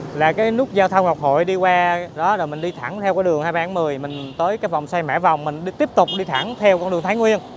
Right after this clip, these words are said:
là nó đấu nối với con đường hai mươi ba tháng mười này luôn. Rồi đi theo đường Thái Nguyên mình sẽ đấu nối với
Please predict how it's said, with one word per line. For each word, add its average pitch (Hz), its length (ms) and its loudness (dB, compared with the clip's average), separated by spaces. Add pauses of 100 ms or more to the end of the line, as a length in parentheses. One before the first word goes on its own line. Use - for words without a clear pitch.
(420)
là 151 100 0
nó 196 100 -2
đấu 226 180 6
nối 262 220 8
với 277 100 6
con 220 140 2
đường 180 140 6
hai 185 80 2
mươi 190 60 4
ba 196 40 4
tháng 208 80 0
mười 190 120 4
này 170 100 2
luôn. 190 200 4 (480)
Rồi 170 220 6
đi 208 160 2
theo 208 160 4
đường 185 140 2
Thái 220 120 0
Nguyên 214 280 2
mình 175 140 0
sẽ 208 120 -2
đấu 226 220 4
nối 277 320 8
với 254 280 4